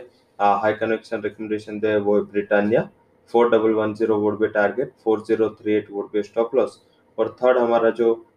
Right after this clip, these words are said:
आज का हाई conviction recommendation है, जो buying side से हमने दिया, वो फिनोटेक्स Chemical, one वन six would be a target, वन ज़ीरो eight would be stop loss। तो ये तीनों हमारे आज के हाई conviction call है। एसजीएक्स फिफ्टी की बात करें तो जो eighty point negative चल रहे हैं,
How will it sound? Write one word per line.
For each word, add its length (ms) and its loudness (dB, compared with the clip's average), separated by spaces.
आज 200 2
का 160 -2
हाई 180 2
conviction 560 -4
recommendation 680 -6
है, 60 -6
जो 240 -4
buying 240 2
side 240 0
से 200 -4
हमने 320 -4
दिया, 280 4
वो 100 4
फिनोटेक्स 640 0
Chemical, 540 0
one 160 4
वन 140 2
six 260 -2
would 180 2
be 100 4
a 60 -6
target, 380 2
वन 180 0
ज़ीरो 240 0
eight 140 -2
would 260 -4
be 100 2
stop 200 2
loss। 200 0
तो 60 4
ये 60 0
तीनों 320 2
हमारे 260 2
आज 160 0
के 140 -8
हाई 120 2
conviction 500 -4
call 280 0
है। 100 -4
एसजीएक्स 380 2
फिफ्टी 280 0
की 120 0
बात 320 2
करें 240 0
तो 100 -4
जो 180 2
eighty 360 -2
point 280 -2
negative 480 -2
चल 140 2
रहे 160 2
हैं, 100 -6